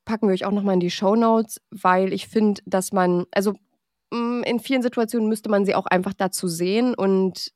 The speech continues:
dann könnte man vielleicht noch mal ein bisschen besser einschätzen, ob, ja, wie einige sagen, sie die Leute manipuliert oder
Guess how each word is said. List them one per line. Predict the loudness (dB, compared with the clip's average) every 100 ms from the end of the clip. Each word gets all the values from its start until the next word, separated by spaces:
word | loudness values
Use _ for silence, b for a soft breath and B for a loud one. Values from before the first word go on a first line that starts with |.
| _ _ _ _ _ _ _ _
dann | -16 0 2 4 2
könnte | 0 -2 0
man | -2
vielleicht | 0 -2 0
noch | 0
mal |
ein | 0
bisschen | 0 0
besser | -2 0 0
einschätzen, | 2 2 0 -4 -2 -4 0
ob, | -2 -2 B B B -8
ja, | -6
wie | -4
einige | 0 2 2 2
sagen, | 2 2 0
sie | 0 -2 0 -2 -2
die | 2
Leute | 2 4
manipuliert | 2 2 2 2 6 6 4
oder | -4 0 0 2 0